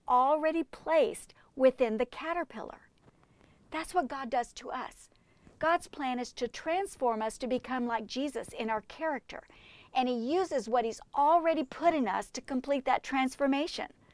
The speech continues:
Let's see what happened as Paul submitted to the living Christ and his transforming power. The first three days after Jesus appeared to him, Paul was isolated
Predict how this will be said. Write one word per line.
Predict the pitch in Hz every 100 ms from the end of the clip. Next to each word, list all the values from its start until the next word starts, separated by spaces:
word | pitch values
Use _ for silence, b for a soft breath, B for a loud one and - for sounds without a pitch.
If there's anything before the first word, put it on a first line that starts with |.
| b b b b b b b
Let's | 339 349
see | 359
what | 320 -
happened | - 269 262 214 190
as | - -
Paul | - 247 240
submitted | - 254 208 233 247 196
to | - 202
the |
living | 202 220 226 233
Christ | - 240 190 170 - _ -
and | 233 226
his | - 226 202 -
transforming | - 220 202 - 196 190 190
power. | 190 196 185 170 - _ _ _ _ _ _ _ _ _ -
The | 226
first | 240 302 -
three | 320 359
days | 254 202 196
after | 202 - 196
Jesus | 196 180 226 -
appeared | - 311 330 -
to | 196
him, | 185 170 208 b b b b -
Paul | 240 240 254
was | 269 -
isolated | 226 262 254 233 196 185 190